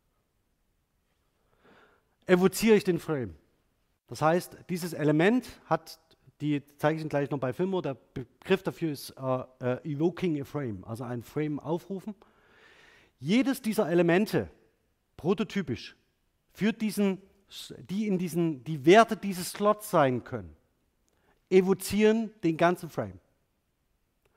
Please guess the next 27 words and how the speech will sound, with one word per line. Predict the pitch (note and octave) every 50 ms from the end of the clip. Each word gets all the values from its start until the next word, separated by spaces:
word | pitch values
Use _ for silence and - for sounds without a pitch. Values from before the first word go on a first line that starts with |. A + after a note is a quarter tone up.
| _ _ _ _ _ _ _ _ _ _ _ _ _ _ _ _ _ _
Und | - B2+
das | C#3+ C#3
Besondere | A#2 E3 D3 F3+ G#3+ A#3+ C4 A#3+ G#3+ G#3 D#3+
an | D#3 E3+ F3 E3
diesem, | F3 E3+ E3+ E3+ D#3+ D#3 -
an | - D3 D#3
diesem | D3+ D3 D#3 C#3+ C3 - -
Evozieren | - D#3+ E3 D#3 E3 - - - G#3 A#3 A3+ G#3
des | F3+ -
Frames | - - F3 F3+ F#3 G3 F3+ -
ist, | - F3+ G3 F#3 - - - - _ _ _ _ _ -
dass | E3 E3+ D#3
sie | - E3+ F3 E3+ D3+ - _ _ _ _ _ _ _ _ _ _ _ _ _ _ _ _ _ _ _ _ _ _ _ _ -
nicht | C#3 D#3+ G3 G#3 - - - - - -
zwei | - D3+ D3+ D#3 F3 D#3+ D#3+ C#3+
Frames | - - - D3 C#3 D3 D3+ D3+ -
parallel | - - C#3+ C3+ B2+ A#2 B2+ C#3 B2+
aufrufen | G2+ A2 G#2+ - - A2+ G#2+ - - F#2
können. | _ - F2 D#2 D2+ - _ _ _ _ _ _ _ _ _ _ _ _ _ _ _ _ _ _ _
Das | - A#2+ -
schaffen | - D3+ D#3 - D3
sie, | B2+ B2+ C3
das | G#2+ - B2+ A#2+
ist | B2 A#2 - -
kognitiv | - A#3 A3+ - C3+ A#2 - C3+ - - - _ _ _ _ _ _ _ _ -
nicht | C3+ C3+ C3+ - -
möglich. | A#2+ A#2 G#2+ - F#2+ E2 _ _